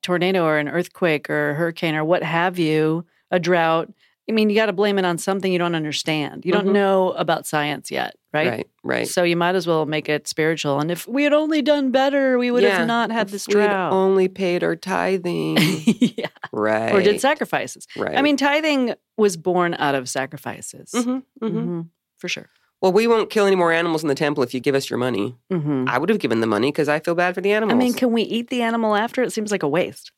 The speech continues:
Speaker 2: No, they just, like, kill 'em and burn 'em.
Speaker 1: Yeah, total waste. Is that like,
Speaker 2: You
Speaker 1: "Pour one out for my homie"?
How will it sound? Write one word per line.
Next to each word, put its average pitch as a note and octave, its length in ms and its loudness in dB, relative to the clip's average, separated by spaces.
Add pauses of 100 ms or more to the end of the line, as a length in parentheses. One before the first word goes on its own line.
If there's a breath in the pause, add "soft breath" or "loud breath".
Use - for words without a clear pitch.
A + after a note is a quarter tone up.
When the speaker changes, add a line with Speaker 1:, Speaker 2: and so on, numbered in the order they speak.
Speaker 2:
No, D#4+ 200 2
they F#3+ 160 4
just, A#3 260 0
like, A3+ 340 0 (120)
kill A3+ 180 2
'em A#3 80 2
and G#3+ 100 0
burn A3 220 2
'em. G#2+ 260 -4 (440)
Speaker 1:
Yeah, A#3 220 4 (140)
total G3+ 280 0
waste. - 400 -10 (180)
Is A3 120 -2
that A#3 120 4
like, A3 140 2
Speaker 2:
You F#3+ 60 -12
Speaker 1:
"Pour G#3 220 4
one G3 140 2
out F#3 160 0
for F#3+ 80 -6
my F3+ 100 0
homie"? F#3 480 0